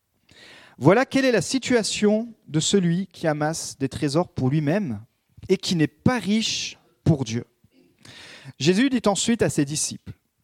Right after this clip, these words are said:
C'est pourquoi je vous le dis, ne vous inquiétez pas pour votre vie, de ce que vous mangerez, ni pour votre corps, de ce que vous serez habillés. La vie est plus que la nourriture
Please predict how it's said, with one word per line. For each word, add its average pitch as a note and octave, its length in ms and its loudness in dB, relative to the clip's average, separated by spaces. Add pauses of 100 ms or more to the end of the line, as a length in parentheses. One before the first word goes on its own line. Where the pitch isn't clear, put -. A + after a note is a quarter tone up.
(540)
C'est - 200 0
pourquoi G#3 420 2
je E3+ 140 0
vous D3+ 140 2
le B2+ 60 -2
dis, A2+ 280 -4
ne D3+ 140 4
vous G#3 200 2
inquiétez A3+ 320 0
pas C4 340 -4 (160)
pour C#3 160 -6
votre C#3+ 300 -2
vie, - 340 -6 (300)
de C3+ 60 -4
ce B2+ 80 -4
que D3+ 100 2
vous C#3+ 140 2
mangerez, C#3+ 500 0 (200)
ni G3+ 120 4
pour G#3 160 0
votre F3+ 280 0
corps, G#3 460 -2
de C#3+ 80 -8
ce - 100 -10
que D#3 100 2
vous C#3+ 140 -2
serez C3 260 -2
habillés. D#3+ 420 -4 (380)
La D#3 160 6
vie A#3+ 220 2
est F#3+ 100 6
plus - 500 0
que - 140 0
la F3 120 2
nourriture E3 640 -2